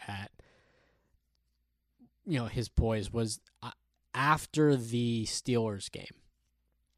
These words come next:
they interviewed Chase Young on the field, and it was sort of in a weird set of circumstances. The, the reporter, and I now, I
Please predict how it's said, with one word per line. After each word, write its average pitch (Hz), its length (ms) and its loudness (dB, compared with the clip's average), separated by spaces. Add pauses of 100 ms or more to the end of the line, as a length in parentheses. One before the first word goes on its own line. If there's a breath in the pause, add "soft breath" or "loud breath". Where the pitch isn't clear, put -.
(240)
they 123 400 2
interviewed 135 580 4
Chase 123 280 0
Young 117 240 0
on 117 200 -2
the 110 60 -4
field, 104 520 -4
and 117 240 -6
it 131 80 -2
was 139 120 4
sort 202 180 4
of 147 100 4
in 127 80 2
a 117 80 2
weird 120 400 0
set 113 140 -2
of 104 60 -4
circumstances. 107 520 -6
The, 113 180 -2
the 120 180 -4
reporter, 120 420 2
and 107 120 -4
I 107 100 -4
now, 104 260 -4
I 101 180 -10